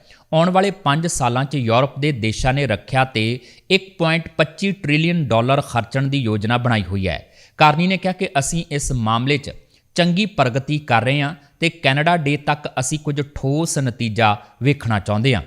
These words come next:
ਪ੍ਰਧਾਨ ਮੰਤਰੀ ਵੱਲੋਂ ਯੂਰਪ ਨਾਲ ਨੇੜਲੇ ਰੱਖਿਆ ਸਹਿਯੋਗ ਦੀ ਮੰਗ ਕਰਨ ਤੋਂ ਬਾਅਦ ਅਮਰੀਕੀ ਰਾਸ਼ਟਰਪਤੀ ਡੋਨਲਡ ਟਰੰਪ ਨੇ ਟਰੁਥ ਸੋਸ਼ਲ 'ਤੇ ਕਿਹਾ ਸੀ ਕਿ ਉਹਨਾਂ ਦੀ ਸਰਕਾਰ ਕੈਨੇਡਾ ਨਾਲ ਅਮਰੀਕਾ ਦੇ ਗੋਲਡਨ ਡੋਮ ਮਿਜ਼ਾਈਲ ਰੱਖਿਆ ਪ੍ਰਣਾਲੀ 'ਚ ਸ਼ਾਮਲ ਹੋਣ ਬਾਰੇ ਗੱਲਬਾਤ ਕਰ ਰਹੀ ਹੈ। ਜੇਕਰ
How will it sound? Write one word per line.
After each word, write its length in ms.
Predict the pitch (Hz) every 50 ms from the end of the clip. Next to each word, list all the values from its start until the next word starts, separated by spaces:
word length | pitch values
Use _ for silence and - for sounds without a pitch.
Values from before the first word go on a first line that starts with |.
| - _ _
ਪ੍ਰਧਾਨ 280 | - 165 170 185 180 180
ਮੰਤਰੀ 260 | 190 196 185 202 220
ਵੱਲੋਂ 200 | 202 214 220 226
ਯੂਰਪ 360 | 220 156 147 151 160 151 -
ਨਾਲ 160 | 175 180 190 175
ਨੇੜਲੇ 400 | 135 131 135 139 151 156 165 165
ਰੱਖਿਆ 260 | 139 147 - 151 147
ਸਹਿਯੋਗ 480 | - - 139 127 120 113 117 123 123
ਦੀ 120 | 135 143 151
ਮੰਗ 280 | 131 107 107 113 117
ਕਰਨ 280 | 123 - - 123 123 123
ਤੋਂ 160 | 113 123 113
ਬਾਅਦ 320 | 95 95 101 117 135 143 - - 117
ਅਮਰੀਕੀ 340 | 110 110 113 113 110 - 131
ਰਾਸ਼ਟਰਪਤੀ 500 | 123 113 110 - - 110 - 123 151 165
ਡੋਨਲਡ 320 | 135 110 110 113 117 117
ਟਰੰਪ 320 | - - 113 120 127 - 127
ਨੇ 120 | 135 139
ਟਰੁਥ 280 | 131 - 113 110 - -
ਸੋਸ਼ਲ 380 | - - 117 113 - - 123
'ਤੇ 180 | 117 - 127 113
ਕਿਹਾ 280 | - - 113 117 131
ਸੀ 180 | 143 - - -
ਕਿ 180 | - - 151 147 -
ਉਹਨਾਂ 160 | 135 131 135
ਦੀ 120 | 139 135
ਸਰਕਾਰ 560 | 131 - 113 104 - - 104 104 110 117 98 - - - - - - - -
ਕੈਨੇਡਾ 300 | 160 156 160 170 190 196
ਨਾਲ 240 | 190 190 190 196 - -
ਅਮਰੀਕਾ 400 | 139 135 135 139 135 - 156 156
ਦੇ 160 | 151 156 165
ਗੋਲਡਨ 480 | 151 110 95 113 120 127 127 147 151 143
ਡੋਮ 280 | 117 110 117 127 139 143
ਮਿਜ਼ਾਈਲ 380 | 127 107 98 110 110 117 127
ਰੱਖਿਆ 300 | 120 117 98 - 127 123
ਪ੍ਰਣਾਲੀ 440 | - - 110 110 107 101 104 113 117
'ਚ 140 | 113 - 135
ਸ਼ਾਮਲ 420 | 131 - - 110 104 107 113 117
ਹੋਣ 220 | 113 117 113 113 107
ਬਾਰੇ 240 | 107 107 104 113
ਗੱਲਬਾਤ 500 | 104 95 98 95 95 92 113 113 113 -
ਕਰ 140 | - 101 98
ਰਹੀ 160 | 104 123 135
ਹੈ। 60 | 143 143
ਜੇਕਰ 400 | 120 123 135 135 - 139 107